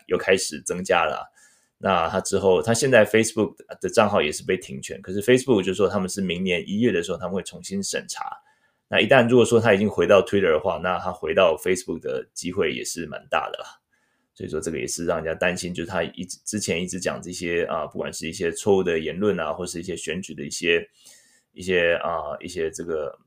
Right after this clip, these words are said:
假信息这样子，啊，可能会，就是会继续的这个延烧。那接下来就说他这个，<laughs> 另外一个让大家觉得比较担心，就是说他希望把推特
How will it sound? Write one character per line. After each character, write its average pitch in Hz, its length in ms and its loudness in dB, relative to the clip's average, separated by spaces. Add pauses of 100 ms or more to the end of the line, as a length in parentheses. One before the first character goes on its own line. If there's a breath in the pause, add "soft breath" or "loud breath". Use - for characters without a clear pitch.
(120)
假 - 160 -4
信 101 240 -4
息 - 240 -8
这 - 120 -6
样 71 140 -8
子， - 200 -18 (180)
啊， - 140 -16 (140)
可 - 100 -20
能 - 100 -14
会， 82 280 -12
就 - 160 -16
是 98 80 -8
会 92 200 -2
继 - 140 -8
续 85 200 -6
的 71 120 -6
这 65 100 -8
个 65 120 -10
延 60 260 -8
烧。 82 340 2 (920)
那 85 400 -2
接 110 180 2
下 110 160 8
来 98 60 8
就 95 120 2
说 104 540 10
他 104 400 4 (300)
这 101 80 0
个， 92 360 6 (340 loud breath)
<laughs> - 380 -20
另 113 160 6
外 113 120 12
一 104 40 6
个 101 80 6
让 110 200 8
大 107 100 10
家 104 140 10
觉 92 120 -4
得 92 100 2
比 90 100 -2
较 92 180 8
担 98 240 6
心， 98 200 -2
就 92 80 -2
是 95 80 0
说 98 120 4
他 107 200 2
希 110 160 2
望 104 340 6
把 76 220 -2
推 113 240 4
特 113 240 8